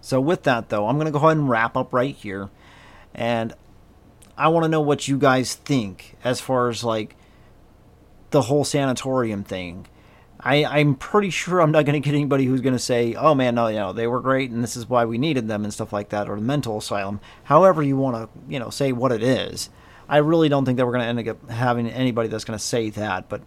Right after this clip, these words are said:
you know, hey, to each his own on top, not, you know, that kind of stuff. I just, you know, I wouldn't condone the whole human <laughs> experimentation type of stuff. But I'm kinda curious as to what you guys think, and it's like, it gives you a damn good reason to think that these places are haunted, or,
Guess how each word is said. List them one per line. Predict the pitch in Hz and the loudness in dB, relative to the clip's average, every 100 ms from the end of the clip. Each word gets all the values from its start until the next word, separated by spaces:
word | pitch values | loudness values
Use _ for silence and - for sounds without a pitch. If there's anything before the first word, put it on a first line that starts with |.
| - | -8
you | 135 | -8
know, | - - | -8 -8
hey, | 113 107 | -8 -8
to | - 139 | -4 -4
each | 131 | -4
his | 120 | -2
own | 143 127 | 0 0
on | 107 | -2
top, | 104 104 - | -6 -8 -8
not, | 107 - - | -14 -14 -16
you | - | -12
know, | - - | -10 -8
that | 107 | -8
kind | 107 98 | -8 -8
of | |
stuff. | - 98 92 | -6 -6 -4
I | 107 | -4
just, | 107 101 - - - | -6 -10 -14 -12 -6
you | 123 | -4
know, | 95 | -2
I | 113 131 | -2 0
wouldn't | 139 135 | 2 2
condone | 127 131 131 120 | 2 2 4 2
the | 117 | 0
whole | 107 117 110 | -2 -2 -2
human | 123 123 107 | 0 -2 -2
<laughs> | |
experimentation | - - 123 131 117 113 123 117 - 98 - | -6 -6 -2 0 0 -4 -4 -4 -4 -8 -10
type | - - | -12 -10
of | 82 | -12
stuff. | - 65 - - - - - - - | -8 -8 -10 -20 -20 -20 -20 -18 -4
But | 139 | 0
I'm | 143 | 2
kinda | 143 131 | 2 0
curious | 139 139 117 | 0 -2 -2
as | 120 | -6
to | 113 | -4
what | 127 131 | -4 -2
you | |
guys | 127 117 101 | -2 -2 -4
think, | - 117 92 | -6 -6 -6
and | 98 101 | -10 -10
it's | 98 | -8
like, | 107 104 - - - - - | -6 -6 -10 -20 -20 -20 -12
it | - 143 143 | 0 2 2
gives | 131 156 143 | 2 2 4
you | 165 160 160 | 4 4 2
a | 143 143 | 0 0
damn | 139 147 | 2 4
good | 151 147 | 4 2
reason | 143 151 131 143 | 2 0 0 0
to | 147 | 0
think | - 151 | 0 -2
that | 143 143 | 0 -2
these | 143 - | -4 -4
places | 156 151 147 123 | 0 0 0 -2
are | 120 | 0
haunted, | 127 135 165 170 | 2 2 0 -4
or, | 120 113 120 120 120 117 | -4 -4 0 2 2 0